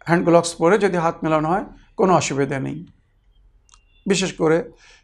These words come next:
শীতকালে, আপনারা জানেন, শীতের প্রভাবশালী দেশে, মানে যেখানে শীত পর্যন্ত, সবাই শীতকালে দাস্তানা পরে। তো অনেক, অনেক সময় আমরা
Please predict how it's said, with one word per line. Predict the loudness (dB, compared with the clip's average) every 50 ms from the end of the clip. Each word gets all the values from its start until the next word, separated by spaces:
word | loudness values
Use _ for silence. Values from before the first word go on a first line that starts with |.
| _ _ _ _ -8
শীতকালে, | 0 2 2 2 2 2 2 4 4 4 2 0 -4 -10 _ _ _ _ _ _ _ _ _ _ _ _ _ -4
আপনারা | -4 0 2 0 2
জানেন, | 2 2 0 0 -2 -4 -6 -10 -14 -20 _ _ _ _ _ _ _ _ _ _ _ _ _ _ _ _ _ _ _ _ _ -8
শীতের | -2 0 2 2 4 2 0
প্রভাবশালী | 2 2 2 4 4 4 2 2 0 0 0 0
দেশে, | 0 -2 -2 -2 -4 -4 -4 -4 -8 -14 -20 _ _ _ _ _ _ _ _ _ _ _ -8 -4
মানে | -2 -2
যেখানে | -2 0 -2 -2 -2 -2
শীত | -2 -4 -4 -4 -2 0
পর্যন্ত, | 0 2 2 0 0 -2
সবাই | -4 -2 0 2 2 2 0 -2 -6 -12 -18 _ _ _ _ _ _ _ _
শীতকালে | -2 -2 -2 -2 0 0 0 0 2
দাস্তানা | 0 -2 -2 -2 -4 -4 -4 -4
পরে। | -4 -4 -6 -6 -6 -10 -14 -20 _ _ _ _ _ _ _ _ _ _ _ 2
তো | 2 2 2 2 -4 -2
অনেক, | 2 2 4 4 4 2
অনেক | 2 0 0
সময় | -2 -4 -2 -2 -2 -2 -4 -6 -12 -16 _ _ _ -20 -20 -20 _ _ _ _ -20 _ _ _ _ _ _ -2 0
আমরা | 2 4 4 4 4 2 0 -6 -12